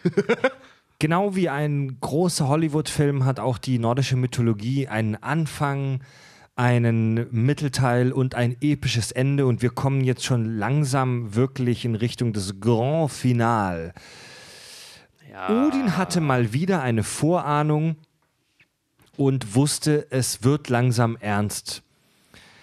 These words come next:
Speaker 2: Wir, wir brau-, es, es, es gibt da diese, diese dunklen Wesen, die Riesen aus Jotunheim, die immer stärker werden. Wir haben diese heftigen Kids von, von,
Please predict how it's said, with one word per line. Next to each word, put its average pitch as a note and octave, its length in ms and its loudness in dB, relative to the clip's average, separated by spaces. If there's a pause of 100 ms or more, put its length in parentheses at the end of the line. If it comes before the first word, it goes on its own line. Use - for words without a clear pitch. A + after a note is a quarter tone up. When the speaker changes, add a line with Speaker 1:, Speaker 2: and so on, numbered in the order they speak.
(460)
Speaker 2:
Wir, C#3 400 0
wir C3+ 100 2
brau-, C3 480 0
es, C#3 280 -4
es, - 220 -8
es - 240 -8
gibt - 260 -4
da D3+ 140 2
diese, A2+ 280 2
diese G#2 260 -2
dunklen C3 580 0
Wesen, C3 340 0
die B2+ 100 2
Riesen C3 400 0
aus A2 180 0
Jotunheim, A#2+ 760 0
die C3 100 -2
immer A#2 180 -2
stärker B2 520 -2
werden. A#2 500 0
Wir A2+ 180 0
haben A#2 280 0
diese A2+ 240 -2
heftigen A2 500 -4
Kids - 460 -4
von, G#2+ 460 -2
von, G#2 360 -2